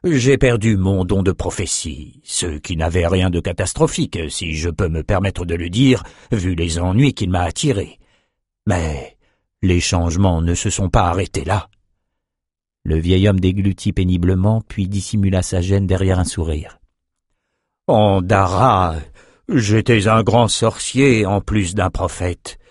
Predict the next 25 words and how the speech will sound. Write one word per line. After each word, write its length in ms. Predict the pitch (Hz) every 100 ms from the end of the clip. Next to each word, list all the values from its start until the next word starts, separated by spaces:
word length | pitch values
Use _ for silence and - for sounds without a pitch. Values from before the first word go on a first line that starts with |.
| _ _ _ _ -
Mais 440 | 98 92 101 85 80 _ _ _ -
quand 200 | 95 95
les 100 | 98
prédictions 640 | - 104 104 - 147 131
furent 260 | - 113 101
bannies 380 | 107 110 127
de 100 | 101
l'autre 300 | 98 101 -
côté 260 | 95 101 110
du 140 | 95 95
voile, 400 | 110 139 107 87 - _ _ _
il 240 | 147 104 92
est 160 | 107
apparu 400 | 104 107 107 113
que 120 | 101 110
ce 140 | -
don 260 | 107 127 104
avait 320 | 104 110 -
un 160 | 110
lien 380 | 110 110 120 104
avec 260 | 90 98 -
mes 200 | 104 95
autres 240 | 82 -
pouvoirs. 580 | 85 87 90 85 73 - - _ _ _ _
Bref, 420 | 151 98 87 -